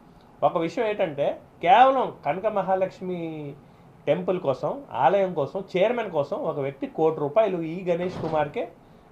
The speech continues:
ఆఫర్ చేయడం జరిగింది. డబ్బులు కూడా ఈయన తీసుకున్నాడు, ఆ వ్యక్తి పేరు నేను చెప్పదలుచుకోలేను. కానీ కోటి రూపాయలు గణేష్ కుమార్కి ఆయన ఆఫర్ చేసి, ఇప్పుడు దాకా ఆయనకి పోస్ట్ ఇప్పిస్తాను, అదిగో ఇప్పిస్తాను, ఇదిగో ఇప్పిస్తాను అని ఆయన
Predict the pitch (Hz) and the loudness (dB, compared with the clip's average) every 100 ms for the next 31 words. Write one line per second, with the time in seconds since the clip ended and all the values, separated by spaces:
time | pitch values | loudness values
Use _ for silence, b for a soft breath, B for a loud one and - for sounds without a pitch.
0 | 120 180 220 196 175 175 143 143 127 92 | 2 2 2 -2 -2 -2 -2 -4 -8 -12
1 | - - - 156 180 262 269 269 233 196 | -20 -12 2 2 2 2 4 4 2 -4
2 | 208 - 202 104 - - - - 131 143 | -6 -2 -2 -2 -4 -20 -14 -4 -4 -4
3 | 247 - 196 220 208 190 165 147 139 147 | -4 0 0 0 -4 -2 -4 -4 -6 -2
4 | 165 165 - 120 120 165 320 - b b | -2 -2 -4 -2 -2 -4 -6 -14 b b
5 | b 170 254 - 185 185 160 151 262 196 | b 0 0 2 2 4 2 2 2 2
6 | 165 208 - 190 170 147 240 208 156 160 | -2 -2 -4 -4 -2 -2 0 0 0 -2
7 | 190 143 - 139 135 123 214 381 - B | 0 0 0 -2 -2 -8 -6 -8 -10 B
8 | - 185 247 240 226 240 220 302 - 156 | -10 -2 0 6 6 8 6 6 2 -2
9 | 170 185 165 190 196 156 202 - 196 151 | -2 -2 0 -2 -2 -8 -8 -2 0 0
10 | 180 190 190 185 190 165 160 175 170 147 | 0 -2 -2 -4 -4 -4 -2 -4 -4 -8
11 | 160 185 202 160 | -6 -4 -6 -8